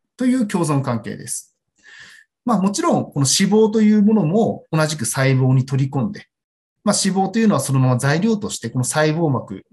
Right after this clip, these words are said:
脂質二重層とか聞いたことあるかもしれませんが、細胞膜を構成する脂肪っていうものを作ります。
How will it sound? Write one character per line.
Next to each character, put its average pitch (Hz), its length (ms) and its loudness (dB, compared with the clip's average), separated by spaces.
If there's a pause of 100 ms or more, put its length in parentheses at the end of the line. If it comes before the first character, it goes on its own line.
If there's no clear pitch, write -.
(140)
脂 135 60 -6
質 - 480 -4
二 135 200 4
重 202 220 0
層 - 240 -8
と - 120 -20
か - 160 -20
聞 143 100 -4
い 120 40 0
た 123 100 -2
こ 113 100 -6
と 107 80 -8
あ 101 40 -6
る 104 80 -8
か 101 80 -14
も 95 80 -12
し 98 100 -12
れ 98 100 -10
ま 95 80 -12
せ 95 140 -14
ん 98 120 -14
が、 160 200 -12 (120)
細 165 260 -2
胞 160 160 0
膜 131 220 -2
を 107 80 -4
構 117 180 -6
成 104 240 -4
す 101 180 -8
る 247 260 -4 (280)
脂 - 100 -8
肪 80 140 -10
っ - 40 -20 (420)
て 226 80 0
い 220 40 4
う 202 40 6
も 214 100 6
の 285 160 -2
を 208 100 -4
作 - 140 -8
り 90 80 -8
ま - 120 -12
す。 - 280 -16